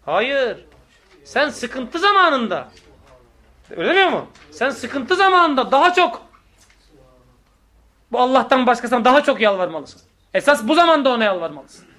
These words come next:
Esas bu zamanda yalvarırsan o sana gelir, yetişir. Şimdi hangisi daha galis şirki? Hangisinin şirki daha büyük? Evet, o da şirk. Şirkin büyük işi olmaz. Ama şimdi bakın, hangisi daha büyük?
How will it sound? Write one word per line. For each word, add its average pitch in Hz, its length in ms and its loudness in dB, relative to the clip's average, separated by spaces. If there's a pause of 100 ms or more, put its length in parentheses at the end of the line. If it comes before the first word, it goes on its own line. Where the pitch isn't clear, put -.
(960)
Esas 226 280 -2
bu 311 80 0
zamanda 349 340 4
yalvarırsan 277 500 2
o 220 60 -4
sana 208 180 -2
gelir, 190 200 -6
yetişir. 170 340 -14 (2500)
Şimdi 202 240 -8
hangisi 247 360 -2
daha 214 340 0 (580)
galis 196 340 -2
şirki? 196 340 -14
Hangisinin 233 420 -4
şirki 190 240 -12
daha 185 200 -4
büyük? 247 160 -16 (1300)
Evet, 269 240 -2
o 311 80 2
da 320 80 0
şirk. 180 180 -10
Şirkin 226 360 -8
büyük 262 200 -6
işi 262 160 -8
olmaz. 294 400 -4 (840)
Ama 254 180 -2
şimdi 277 260 -6
bakın, 320 180 0
hangisi 294 340 -4
daha 226 200 -4
büyük? 302 260 -20